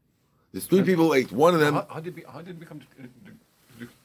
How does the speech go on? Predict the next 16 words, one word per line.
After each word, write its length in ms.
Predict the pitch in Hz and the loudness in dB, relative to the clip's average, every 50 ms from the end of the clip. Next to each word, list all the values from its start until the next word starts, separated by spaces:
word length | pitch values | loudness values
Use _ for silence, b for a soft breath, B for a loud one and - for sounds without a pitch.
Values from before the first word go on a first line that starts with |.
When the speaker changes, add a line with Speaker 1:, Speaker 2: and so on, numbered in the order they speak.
| _ | _
Speaker 2:
the 60 | - | -20
stage 320 | - - - 139 151 151 127 | -20 -18 -14 -12 -10 -10 -10
of 100 | 120 - | -12 -12
the 60 | 107 | -16
zimun? 300 | 87 98 101 98 92 85 | -20 -20 -20 -20 -18 -18
That 140 | 92 104 104 | -16 -16 -14
means 180 | 110 120 - | -14 -16 -16
they're 100 | - 110 | -16 -18
in 140 | - 120 117 | -20 -20 -20
front 260 | 110 - 123 135 160 | -20 -18 -18 -16 -16
of 80 | 143 123 | -16 -16
him. 120 | - - _ _ _ _ _ _ _ _ _ _ _ _ _ - | -20 -20 _ _ _ _ _ _ _ _ _ _ _ _ _ -10
Speaker 1:
They're 140 | - 107 | -8 -4
with 140 | 123 170 185 | -4 -4 -4
him, 140 | - - 120 | -4 -6 -6
yes. 360 | 127 143 143 - - - - | -6 -6 -8 -12 -16 -20 -20